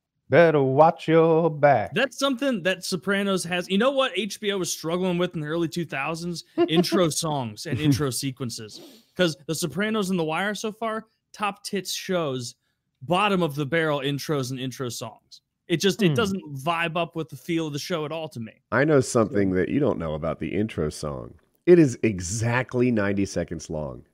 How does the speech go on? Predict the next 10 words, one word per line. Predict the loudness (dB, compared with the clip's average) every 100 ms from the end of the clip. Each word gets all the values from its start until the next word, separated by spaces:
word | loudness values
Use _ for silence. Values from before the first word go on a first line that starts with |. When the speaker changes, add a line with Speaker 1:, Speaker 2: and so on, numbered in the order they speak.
| _
Speaker 3:
And | 4 6 6 4 0
this | 0 -2
Plex | 0 2 2 2
server | 0 0 -2
that | -2 -4
I |
probably | 0 2 4 4 4
Speaker 2:
<laughs> | 4
Speaker 3:
don't | 2 2
use | 2 2 2 -2